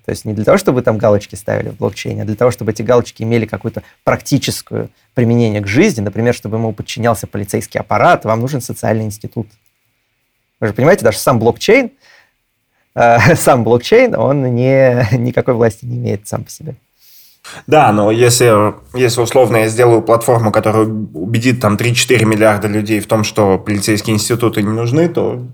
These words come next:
Speaker 2: м, они мне не понадобятся для того, чтобы <laughs> избавиться от них. То есть
Speaker 1: Тут, э, про-, проблема с полицей-, проблема, вот разница между блокчейном для денег и блокчейном, э, для принятия политических решений в том, что как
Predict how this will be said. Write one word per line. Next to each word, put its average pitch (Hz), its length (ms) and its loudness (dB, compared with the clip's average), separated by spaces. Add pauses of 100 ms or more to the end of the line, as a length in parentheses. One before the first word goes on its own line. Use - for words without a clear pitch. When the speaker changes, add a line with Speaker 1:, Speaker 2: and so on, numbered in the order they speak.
(120)
Speaker 2:
м, 101 320 -8
они 113 220 2
мне 131 160 6
не 147 120 4
понадобятся 143 640 4
для 123 140 2
того, 120 240 4
чтобы 113 300 2 (460)
<laughs> - 480 -20
избавиться 110 640 2
от 90 120 -6
них. 85 200 -10
То 107 160 0
есть 98 220 0 (1600)
Speaker 1:
Тут, 151 200 0
э, 139 240 4
про-, 117 200 -2
проблема 156 400 4
с - 100 -4
полицей-, 143 360 0
проблема, 135 520 2
вот 113 180 -2
разница 113 380 0
между 113 200 -6
блокчейном 110 500 -2
для 110 160 2
денег 107 360 -2
и 113 40 -10
блокчейном, 104 760 -4
э, 107 180 -8
для 107 300 0
принятия 107 380 -4
политических 107 580 -10
решений 208 360 0
в - 60 -14
том, 151 120 0
что - 160 -8
как 120 160 -6